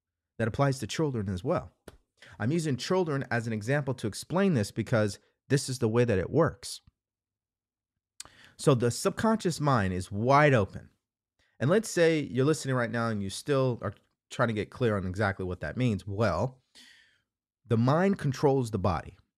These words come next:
The body does not control the mind. The mind controls the body. Everything that you do is coming from your mind. And your mind has two parts, the conscious and the subconscious. What is the main difference between them? The conscious is where you think.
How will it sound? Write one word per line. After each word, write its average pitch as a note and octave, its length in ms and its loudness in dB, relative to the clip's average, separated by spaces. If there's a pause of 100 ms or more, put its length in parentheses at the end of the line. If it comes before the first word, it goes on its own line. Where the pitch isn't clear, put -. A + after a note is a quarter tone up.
(240)
The G#2 80 -2
body C#3 320 4
does C3 160 -2
not C#3 180 0
control A#2 300 0
the F#2 100 0
mind. E2 300 -4
The F#2+ 60 0
mind D3+ 420 4
controls F2+ 460 -4
the E2 80 -6
body. C2 300 -10 (440)
Everything F#3 400 4
that F3 220 -2
you E3 100 -2
do D3+ 220 4
is A2 100 0
coming C3 320 0
from A2 180 -2
your G2 140 0
mind. F2+ 480 -2 (580)
And A#2+ 140 2
your D#3+ 140 4
mind F3+ 300 4
has A2+ 180 2
two E3 220 0
parts, - 400 -2
the G2 80 -8
conscious C3 640 -2 (340)
and C3+ 120 2
the C3+ 60 0
subconscious. - 920 -2
What C3 260 0
is G3+ 140 0
the C#3+ 100 -2
main C3+ 320 0
difference A#2+ 400 0
between G#2+ 400 -2
them? C#2+ 180 -8 (680)
The A#2 100 -2
conscious F3 720 -2
is G#2+ 140 -2
where G2+ 140 0
you G2 180 0
think. - 580 0